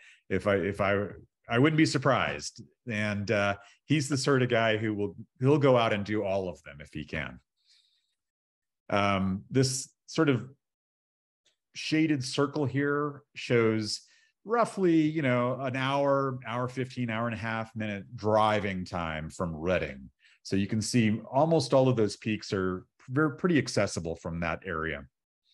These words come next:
So we're gonna s-, switch gears here.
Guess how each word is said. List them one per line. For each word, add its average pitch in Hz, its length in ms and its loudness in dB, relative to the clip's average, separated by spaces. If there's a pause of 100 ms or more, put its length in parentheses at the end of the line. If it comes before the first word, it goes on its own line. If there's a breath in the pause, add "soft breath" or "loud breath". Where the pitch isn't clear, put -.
(2500)
So 131 240 6
we're 147 240 6
gonna 196 100 6
s-, - 640 -2
switch 185 400 0
gears 165 340 4
here. 143 580 0